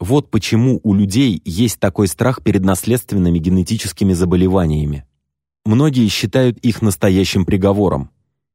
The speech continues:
срок действия которого пожизненный. Но сейчас всё изменилось. Последние десятилетия стало ясно, у Д Н К есть ещё и духовная составляющая.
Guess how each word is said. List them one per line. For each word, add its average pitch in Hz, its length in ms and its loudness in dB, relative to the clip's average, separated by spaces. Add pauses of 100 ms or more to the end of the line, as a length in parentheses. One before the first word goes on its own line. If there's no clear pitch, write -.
(120)
срок 98 300 0
действия 101 480 0
которого 90 440 0
пожизненный. 82 840 -2 (580)
Но 95 140 0
сейчас 90 580 -2 (160)
всё 82 320 -2
изменилось. 87 680 -2 (800)
Последние 135 580 0
десятилетия 117 800 0
стало 110 340 0
ясно, 98 580 -2 (560)
у 110 80 0
Д 110 160 2
Н 113 140 2
К 143 340 0
есть 107 380 -2
ещё 107 320 0
и - 160 -2
духовная 101 560 0
составляющая. 90 920 -2